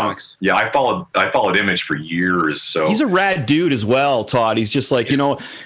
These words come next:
Speaker 1: like, "Where's my plaque to, to Marvel?" Right? They're like, "Well, change the webs, do this." Todd's like, "No, no, like, my dad got a plaque. He worked at a factory. W-, where's my plaque?"
Speaker 2: Exactly.
Speaker 1: <laughs>
Speaker 2: Yeah.
Speaker 1: Yeah.
Speaker 2: Well, he is Canadian. We have to give him
Speaker 1: He
Speaker 2: that.
Speaker 1: is,
Speaker 2: Yeah.
Speaker 1: dude. Yeah.
Speaker 2: Yeah.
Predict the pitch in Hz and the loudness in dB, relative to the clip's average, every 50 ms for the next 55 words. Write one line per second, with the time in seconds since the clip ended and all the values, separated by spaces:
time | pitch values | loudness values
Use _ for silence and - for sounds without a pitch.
0 | - - _ - - - 131 - - - - 92 117 151 190 254 202 208 208 196 | -20 -20 _ -4 -2 -2 -2 -2 -6 -10 -4 -2 0 2 2 2 0 0 2 2
1 | 156 147 - - - 180 170 170 170 - - 165 156 - 180 175 165 165 190 202 | 0 0 0 0 0 2 2 0 0 -2 -2 0 0 2 2 2 2 2 2 2
2 | 170 139 117 120 123 151 156 147 165 156 139 - - - 139 151 151 - 262 277 | 2 2 2 2 2 2 2 2 2 2 0 -2 -2 -2 0 0 0 2 0 0
3 | 302 320 262 339 311 226 202 180 185 180 185 - 208 233 247 196 214 - 240 - | 0 0 0 0 2 2 2 2 0 0 -2 0 0 0 2 2 2 0 0 -2
4 | - - 208 208 190 196 185 214 254 214 190 190 165 156 139 131 - - - - | -2 0 0 0 0 0 0 0 0 0 2 2 2 2 0 -2 -4 -10 -16 -8
5 | - 135 165 247 285 302 320 320 262 208 240 196 147 - - - 190 170 127 - | -2 -2 0 0 0 0 0 0 0 0 0 0 -2 -2 -2 0 0 0 0 0
6 | - 131 139 156 156 - 147 120 - 151 143 135 139 - 190 202 202 104 123 135 | 0 0 0 0 0 -2 -4 -2 0 0 0 0 0 -2 -2 -4 -2 -4 -8 -10
7 | 131 - - - 135 165 202 202 190 190 196 214 - - - 87 - - - - | -8 -8 -6 -4 -2 -2 -2 0 0 -2 -2 -2 -2 -2 -2 -2 -4 -6 -10 -18
8 | - - _ _ _ - 151 139 123 117 113 117 110 104 107 - 170 190 175 - | -20 -20 _ _ _ -4 -2 -2 0 0 0 2 2 2 2 0 0 0 0 2
9 | 202 185 - 190 156 135 - 170 151 139 143 139 208 123 131 180 226 262 277 - | 2 2 0 0 0 0 0 0 2 2 0 0 2 0 0 2 2 0 0 0
10 | 175 190 214 208 208 202 175 113 90 - - - 95 120 120 - 127 139 156 185 | 0 0 0 2 2 2 0 0 -2 -4 -4 -4 -2 -2 0 0 0 2 2 2
11 | 247 294 339 359 339 - - - 302 277 220 165 139 175 247 302 330 330 254 214 | 2 2 2 2 0 0 0 2 2 2 2 2 0 0 0 2 2 0 0 0
12 | - - | -2 -4